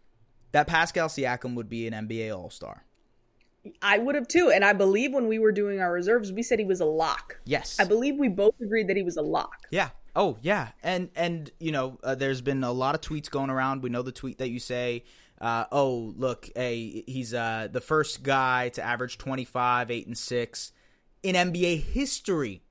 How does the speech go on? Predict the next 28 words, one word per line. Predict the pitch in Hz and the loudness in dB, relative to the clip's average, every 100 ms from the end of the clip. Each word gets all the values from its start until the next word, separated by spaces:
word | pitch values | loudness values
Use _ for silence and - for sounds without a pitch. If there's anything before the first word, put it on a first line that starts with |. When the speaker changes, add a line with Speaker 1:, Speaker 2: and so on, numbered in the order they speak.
| _ | _
Speaker 1:
to | - | -6
not | 160 170 175 | 2 2 2
make | 160 156 | 0 -4
an | 151 | -4
All-Star | 135 139 - 120 113 | -4 -6 -6 -4 -4
game." | 98 85 - - _ - - - | -6 -14 -20 -20 _ -20 -20 -4
Uh, | 123 123 - 117 | 0 2 0 -4
so | - 151 | 0 0
we'll, | 147 175 | 2 0
we'll | 143 180 | 2 2
go | 170 180 | 4 4
through | 180 180 | 2 0
this | 143 123 | 0 -2
now, | 120 117 117 117 | -2 -2 -2 -2
and, | 120 | -6
and | 120 123 | -8 -8
we'll | 123 | -6
kind | 123 139 | -2 -2
of | 123 - _ - - - | -4 -10 _ -20 -18 -4
talk | 175 160 165 | 2 2 2
about | 147 143 101 | 4 2 0
the | 135 | 0
rest | 135 131 - | 0 0 -2
of | 131 | -4
the | |
list. | 127 123 123 - - | -2 -2 -2 -6 -2
There | 127 127 | 2 2
is, | 123 120 - - | 0 -2 -8 -12